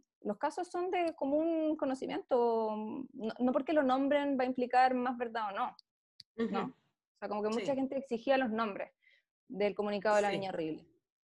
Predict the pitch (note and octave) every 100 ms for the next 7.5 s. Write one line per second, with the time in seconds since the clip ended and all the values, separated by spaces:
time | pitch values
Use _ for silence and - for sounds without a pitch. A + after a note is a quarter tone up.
0 | _ G#3+ A3 A3 G#3+ G#3 G3+ - _ -
1 | F#3+ G#3 G3 F#3+ G3 F#3+ - F#3+ F3+ _
2 | _ _ - - F3 A3 B3 B3+ A#3 A#3
3 | A3 A3 A3 A3+ A3+ A3+ A3+ - G#3+ A3+
4 | B3+ B3 A#3 G3+ - A3 A3+ G#3+ G3 G#3
5 | A3+ A3+ A#3 A#3 G#3+ G#3 G#3 G#3 G#3 F#3+
6 | G3+ G#3 G3+ G3 - G3+ G#3+ A3 A3 G#3+
7 | G3 F#3 - C4+